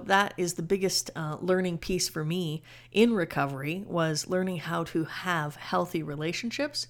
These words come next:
is that no one person can be my everything,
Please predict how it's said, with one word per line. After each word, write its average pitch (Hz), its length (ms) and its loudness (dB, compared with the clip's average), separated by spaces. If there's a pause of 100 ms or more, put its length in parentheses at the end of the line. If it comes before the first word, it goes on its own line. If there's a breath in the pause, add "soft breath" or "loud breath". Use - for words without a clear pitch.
(220 soft breath)
is 170 160 -2
that 147 240 0
no 190 280 8
one 226 280 2
person 160 580 -2 (160)
can 160 220 -2
be 160 140 0
my 143 220 -4
everything, 139 500 -10